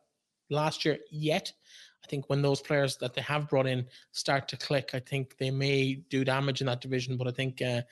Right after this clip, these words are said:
a, a great game, and I actually really enjoyed it. I was kind of flicking, I had three games on the one screen, trying to flick between them on Saturday evening, and it was, uh, it was tough. Uh, that final third game on the Saturday evening was obviously the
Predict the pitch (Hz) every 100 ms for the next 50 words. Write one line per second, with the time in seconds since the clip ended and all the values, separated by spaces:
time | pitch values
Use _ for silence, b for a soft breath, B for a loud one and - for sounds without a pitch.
0 | B B B - 143 - 147 151 147 151
1 | 143 139 135 131 135 127 143 139 - 143
2 | 135 131 127 135 131 127 - - 143 127
3 | 160 160 135 127 - 160 147 151 139 135
4 | 139 131 131 139 139 123 - 143 139 127
5 | B B B - 139 135 - 143 - -
6 | 147 139 131 127 120 123 - 131 127 127
7 | 127 123 123 123 123 127 120 B B -
8 | 151 147 - - 202 - - B B B
9 | - 165 190 185 214 214 185 - 220 180
10 | 151 143 143 156 147 147 147 - 151 151
11 | 147 147 139 147 147 139 147 143 135 135